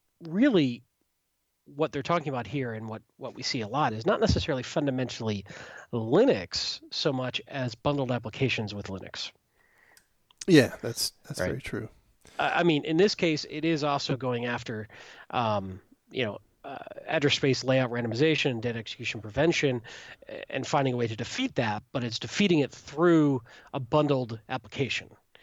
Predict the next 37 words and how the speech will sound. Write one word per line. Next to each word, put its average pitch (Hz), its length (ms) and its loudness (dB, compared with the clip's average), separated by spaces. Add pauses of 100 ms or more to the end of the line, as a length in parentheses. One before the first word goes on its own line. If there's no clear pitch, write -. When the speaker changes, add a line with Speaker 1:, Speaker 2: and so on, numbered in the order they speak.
(440)
Speaker 1:
So, 123 640 0
which 180 240 2
is 175 60 2
something 185 240 4
we 156 100 4
see 143 180 2
over 123 160 0
and 120 80 -4
over 120 160 -2
again 92 340 -10
nowadays. 110 520 -6
Most 139 260 2
of 139 80 6
the - 80 0
time, 120 200 2
we're, 113 120 -6 (180)
fo-, 131 200 -2
most 131 240 -2
folks 117 220 -2
don't 123 200 0
seem 135 160 2
to 120 100 0
attack 127 440 0 (640)
the 139 160 2
O 139 160 6
S 131 180 2
itself. 127 560 0
They're 127 160 -4
attacking 117 440 -6
an 110 60 -8
application 107 500 -10
on 73 80 -18
the 69 120 -18
O - 120 -18
S. - 200 -14 (1040)
Speaker 2:
Right. 117 220 -2 (1080)
Right. 98 240 -8